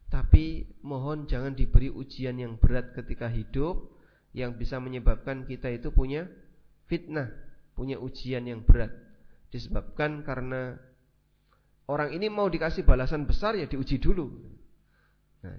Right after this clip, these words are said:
jadi kita minta berikan balasan yang besar tanpa harus diuji.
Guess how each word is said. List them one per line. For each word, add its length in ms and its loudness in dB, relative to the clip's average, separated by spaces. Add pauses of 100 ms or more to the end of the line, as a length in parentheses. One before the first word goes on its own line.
jadi 160 -6
kita 160 -6
minta 480 -8 (400)
berikan 400 2
balasan 480 2
yang 80 -8
besar 400 -2
tanpa 320 -6
harus 400 -2 (400)
diuji. 480 2